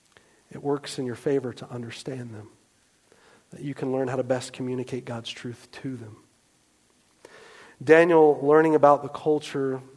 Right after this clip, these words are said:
still walked with integrity. It tells us in, in verse eight that his pursuit was holiness and intimacy with God. And it says, "But Daniel resolved not to defile himself with the royal food and wine,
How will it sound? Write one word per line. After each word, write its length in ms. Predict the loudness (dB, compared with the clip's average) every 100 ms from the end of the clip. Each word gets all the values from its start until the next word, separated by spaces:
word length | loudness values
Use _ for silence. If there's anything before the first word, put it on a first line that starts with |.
| _
still 240 | -12 -4 0
walked 280 | 0 -2 -10
with 120 | -10
integrity. 600 | -10 -4 -4 -4 -10 -14 _ _ _ _ _ _ _ _ _ _ -20 -12
It 80 | -4
tells 240 | 4 4 6
us 260 | 0 -2 -8
in, 220 | -2 -2 -4 -14 _
in 180 | -6 -4
verse 340 | 0 0 -2 0
eight 300 | 2 2 0
that 120 | -8
his 140 | -8
pursuit 400 | -8 -8 -4 -2
was 140 | -2 -6
holiness 540 | 0 2 2 0 -2
and 120 | -8
intimacy 640 | -6 -6 -4 -4 -4 -6 -6
with 220 | -6 -6
God. 360 | -2 2 2 0
And 80 |
it 120 | -4 -8
says, 280 | -4 -4 -4 -16 -8
"But 180 | -6 2
Daniel 320 | 4 6 4
resolved 540 | 4 4 8 8 8
not 360 | 4 6 6 4
to 100 | -6
defile 460 | -4 2 4 4
himself 520 | 2 -4 0 2 2 0
with 140 | -4
the 100 | -2
royal 340 | 2 2 2
food 340 | -2 -4 -2 -2
and 140 | -4
wine, 340 | 0 2 2